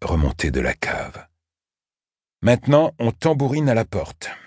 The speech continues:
de plus en plus vigoureusement et plus longtemps. Je sature. Je ne supporte plus le bruit. Je ne supporte plus rien, pas même mon corps imprégné. À cet instant,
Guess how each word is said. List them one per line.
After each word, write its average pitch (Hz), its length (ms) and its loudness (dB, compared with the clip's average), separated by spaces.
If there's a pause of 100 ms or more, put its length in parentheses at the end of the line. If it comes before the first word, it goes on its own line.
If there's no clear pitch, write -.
(440)
de 92 160 -4
plus 104 260 0
en 107 80 2
plus 113 160 -2
vigoureusement 92 840 0
et 98 80 -8
plus 104 200 -2
longtemps. 90 560 -6 (840)
Je - 140 -2
sature. - 640 -2 (800)
Je 107 160 2
ne 113 80 6
supporte - 480 -2
plus 80 200 -6
le 65 100 -8
bruit. - 360 -16 (840)
Je 110 160 2
ne 127 100 4
supporte - 500 -2
plus 92 260 -6
rien, 69 400 -10 (680)
pas 98 100 4
même 101 200 6
mon 92 180 4
corps 85 260 -2
imprégné. 71 680 -10 (1080)
À - 60 -4
cet - 220 -2
instant, 107 460 2